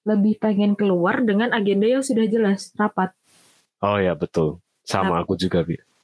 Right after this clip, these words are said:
Speaker 1: Nah, kalau main itu kan agendanya tuh, eh, apa ya, dinamis banget ya.
Speaker 2: Ya,
Speaker 1: Jadi
Speaker 2: betul.
Speaker 1: kemungkinan buat failed, kemungkinan buat, eh, apa namanya, kayak istilahnya ada, itu apa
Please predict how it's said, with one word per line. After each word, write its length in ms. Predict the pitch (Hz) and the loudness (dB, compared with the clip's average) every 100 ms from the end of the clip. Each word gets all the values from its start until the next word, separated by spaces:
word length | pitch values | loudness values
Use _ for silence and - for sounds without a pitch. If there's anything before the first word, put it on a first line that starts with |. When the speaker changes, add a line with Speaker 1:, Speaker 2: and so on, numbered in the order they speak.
| - | -4
Speaker 1:
Nah, 240 | 196 190 - 208 | -2 -2 -4 -4
kalau 160 | 202 | -2
main 320 | 208 208 214 | 0 0 0
itu 240 | 202 214 262 | 0 -2 -2
kan 160 | 339 349 | -4 -2
agendanya 480 | 233 202 196 190 214 - | 0 0 0 0 -2 -2
tuh, 160 | 160 - | -4 -2
eh, 420 | 202 196 190 185 180 | -2 0 0 -2 -4
apa 300 | - 196 254 | -4 -4 -2
ya, 160 | 202 190 | 0 0
dinamis 560 | 214 208 208 240 - | 0 0 0 0 0
banget 320 | 196 170 185 - | 0 0 -2 -2
ya. 160 | 170 170 175 _ _ _ _ | -2 0 -4 _ _ _ _
Speaker 2:
Ya, 140 | 190 | -2
Speaker 1:
Jadi 140 | 208 220 | 0 -2
Speaker 2:
betul. 240 | - _ | -6 _
Speaker 1:
kemungkinan 540 | - 277 262 262 247 247 220 | -4 -2 0 0 0 0 0
buat 240 | 214 214 | 0 -4
failed, 480 | - 214 196 202 196 - | -4 0 2 2 -2 -2
kemungkinan 560 | 214 208 214 208 208 | -2 0 0 0 0
buat, 400 | 196 190 185 190 - _ _ 214 | 2 2 0 -4 -8 _ _ -2
eh, 520 | 202 190 185 185 180 | 0 0 0 0 -2
apa 220 | - 202 254 | -4 -4 -2
namanya, 400 | 269 262 285 - _ - - - | 0 0 -2 -6 _ -20 -20 -10
kayak 160 | - 196 | -2 0
istilahnya 640 | 220 214 202 202 202 196 | 0 0 0 0 0 -2
ada, 380 | - 196 190 185 180 180 180 175 - _ _ _ _ - | -2 0 0 0 0 0 -2 -2 -4 _ _ _ _ -8
itu 80 | 185 | -4
apa 160 | 196 | -4